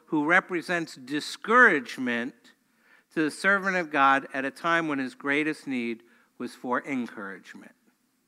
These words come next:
Now, the desertion of Demas is matched by the loyalty of Luke. Verse eleven, "Luke alone is with me." That's the good news and the bad news.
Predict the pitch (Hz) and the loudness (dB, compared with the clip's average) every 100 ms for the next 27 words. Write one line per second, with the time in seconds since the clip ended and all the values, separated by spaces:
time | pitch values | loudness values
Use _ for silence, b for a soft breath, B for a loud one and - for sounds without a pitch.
0 | _ _ _ _ _ _ _ _ _ _ | _ _ _ _ _ _ _ _ _ _
1 | _ _ _ 135 135 131 120 131 139 175 | _ _ _ -4 -2 -4 -4 -4 2 2
2 | 175 165 139 131 123 120 139 131 113 107 | 2 -4 -4 -4 -8 -6 -6 -4 -6 -12
3 | - - _ _ _ _ _ _ _ _ | -18 -20 _ _ _ _ _ _ _ _
4 | 143 127 110 131 131 113 - - 120 113 | -10 -10 -6 -2 -2 -4 -10 -10 -6 -6
5 | 117 113 117 113 107 123 107 104 104 101 | -6 -6 -6 -6 -8 -10 -10 -12 -12 -12
6 | - - - _ _ _ _ _ _ _ | -16 -20 -20 _ _ _ _ _ _ _
7 | _ _ _ 131 135 - 120 110 113 104 | _ _ _ -6 -6 -6 -10 -8 -8 -10
8 | 113 131 123 120 120 117 110 98 120 107 | -8 -8 -8 -8 -6 -6 -8 -8 -8 -8
9 | 104 98 98 b b b - 139 - 127 | -10 -14 -18 b b b -10 -10 -10 -10
10 | 123 123 127 117 120 113 110 107 104 101 | -6 -2 -2 -2 -6 -10 -8 -10 -10 -12
11 | 101 92 - _ | -16 -20 -20 _